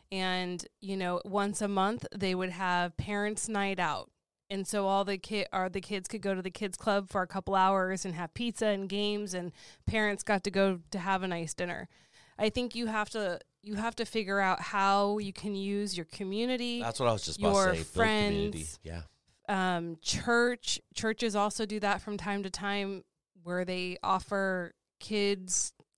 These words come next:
Speaker 1: kids activities or, like, youth group on Wednesday nights. I know parents oftentimes use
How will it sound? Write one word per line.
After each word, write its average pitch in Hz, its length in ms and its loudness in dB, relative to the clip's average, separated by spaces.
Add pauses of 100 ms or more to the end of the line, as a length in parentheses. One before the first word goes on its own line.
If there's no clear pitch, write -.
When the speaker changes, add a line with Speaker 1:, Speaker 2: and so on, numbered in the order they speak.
Speaker 1:
kids 220 260 -2
activities 214 640 -2
or, 196 120 2
like, 175 220 -2
youth 196 380 -2
group 214 380 2
on 185 160 2
Wednesday 180 340 -2
nights. 180 320 -4
I 185 80 -6
know 175 140 -6
parents 180 440 -6
oftentimes 175 840 -8
use 170 300 -12